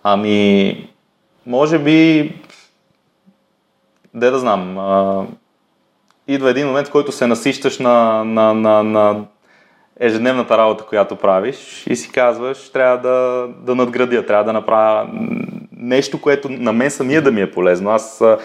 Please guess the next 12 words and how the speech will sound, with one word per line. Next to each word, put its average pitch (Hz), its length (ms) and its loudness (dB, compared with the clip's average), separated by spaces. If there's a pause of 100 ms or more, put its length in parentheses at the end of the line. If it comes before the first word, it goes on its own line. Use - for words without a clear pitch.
(160)
изхождам 113 460 0
от 101 100 -12
това, 117 280 0
че 120 320 0
на 113 140 0
мен 123 320 0
лично 123 280 -2
ми 117 120 2
е 113 40 0
било 117 240 2
необходимо 117 560 -2
да, 113 240 0